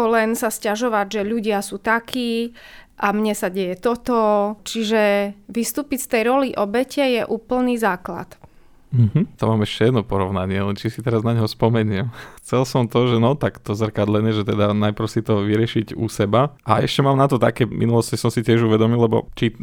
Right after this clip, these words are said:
Speaker 2: asi, asi viacerí z nás počuli alebo čítali a videli dokument Secret, Tajomstvo. Neviem, aký je tvoj pohľad na to. Môže byť pozitívny aj negatívny. Môj je skôr taký, že nie poviem, že negatívny, ale nestotožnil som sa s tou myšlienkou. Poviem to tak, že nevnímam to tak, že stačí si veci predstaviť a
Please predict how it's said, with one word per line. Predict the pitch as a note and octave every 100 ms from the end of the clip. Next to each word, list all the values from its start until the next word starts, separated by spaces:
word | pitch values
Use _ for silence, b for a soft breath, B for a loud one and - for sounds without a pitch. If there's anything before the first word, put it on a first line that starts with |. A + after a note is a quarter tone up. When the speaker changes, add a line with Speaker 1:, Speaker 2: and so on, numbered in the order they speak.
| A2
Speaker 2:
asi, | - A2+ -
asi | G#2+ - G2+
viacerí | F#2+ G2+ G#2+ G2+
z |
nás | G#2 G#2
počuli | - - A2 G#2
alebo | G#2 G2+
čítali | - - A2 G#2+ G#2+
a |
videli | G2+ G2+ G#2 G#2+ A2
dokument | A2+ G#2+ G2+ A2 G#2+ G#2+ G2
Secret, | A#2+ A#2 G#2 A2+ A2+ -
Tajomstvo. | G#2 G#2+ G#2+ - A#2+ A#2+
Neviem, | A#2 G#2 G#2 G#2
aký | G#2+ A2+
je | G#2+
tvoj | A2 G#2
pohľad | A2 A2 A2
na | G#2+
to. | G#2 B2 B2+ -
Môže | A2+ A2
byť | A#2+ B2
pozitívny | B2+ B2 B2+ B2
aj | A#2+ B2
negatívny. | B2 A2 A#2+ A2 A#2 D#3 D#3 -
Môj | - A#2+ A#2 B2 A#2+
je |
skôr | A#2+ A#2
taký, | A#2+ B2 B2 A#2
že | A2+
nie | A#2+ C3
poviem, | - G#2+ G#2
že |
negatívny, | G#2 G#2 G#2 - A#2+ B2 C3 A#2+
ale | A2 A2 A2+ G#2+
nestotožnil | C3 B2 - A#2 G#2 G2+ G#2
som | A2+ A2
sa | - A2+
s | -
tou | G#2
myšlienkou. | G#2+ G#2 A2 G#2+ G#2+ C3+
Poviem | B2 A2+
to | A#2
tak, | G#2+ G2+
že | A2
nevnímam | A2 A2 A#2 A#2+ G2 G2+
to | G#2+
tak, | - G2+ G#2
že | G2+
stačí | - G2 -
si | -
veci | G2 G2 G#2
predstaviť | - F#2+ - G2 G2 G#2
a | G2+